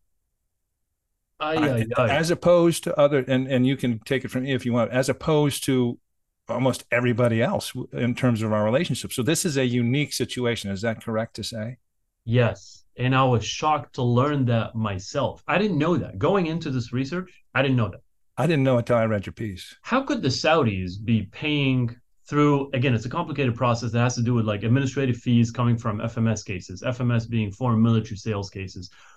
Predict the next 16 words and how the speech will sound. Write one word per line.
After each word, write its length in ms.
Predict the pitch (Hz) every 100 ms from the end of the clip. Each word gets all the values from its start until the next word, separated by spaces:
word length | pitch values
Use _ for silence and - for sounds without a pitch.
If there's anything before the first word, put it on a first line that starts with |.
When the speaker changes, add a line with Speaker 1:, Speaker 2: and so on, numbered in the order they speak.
| _ 107
Speaker 1:
Those 600 | 110 160 202 208 180 - _
ad-, 260 | 135 120 120
admin 420 | 139 151 139 123
fees 520 | 117 110 107 101 - -
are 160 | 123 151
the 100 | 139
ones 260 | 127 123
that 80 | 113
are 40 |
actually 340 | 113 123 - 113
paying 340 | - 143 135
for 160 | 120 117
a 80 | 107
lot 280 | 120 143
of 160 | 143 117
this 360 | 127 120 -